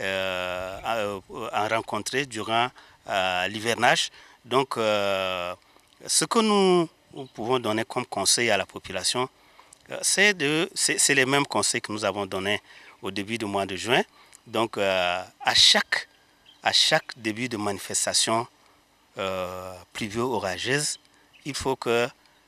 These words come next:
euh, les gens puissent prendre la précaution de se protéger.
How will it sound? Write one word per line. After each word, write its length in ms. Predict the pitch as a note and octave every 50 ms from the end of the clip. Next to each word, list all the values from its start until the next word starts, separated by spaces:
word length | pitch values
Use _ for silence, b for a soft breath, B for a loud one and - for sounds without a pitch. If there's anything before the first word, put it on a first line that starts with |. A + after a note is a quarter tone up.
| _ -
euh, 280 | - G2+ F#2+ F#2+ F#2+ F#2+
les 140 | G2 G#2+ A2
gens 180 | G#2+ D3 C#3+
puissent 460 | C3+ - - C#3 C#3+ - - - - -
prendre 240 | - - C3 C#3 C#3
la 120 | B2 G#2 -
précaution 580 | - - F#2+ - - G2 - - A#2 A2 B2 D3+ B2
de 80 | A2+
se 140 | A2 - -
protéger. 520 | - - A2 G2 - - G2 F2+ F#2+ G2+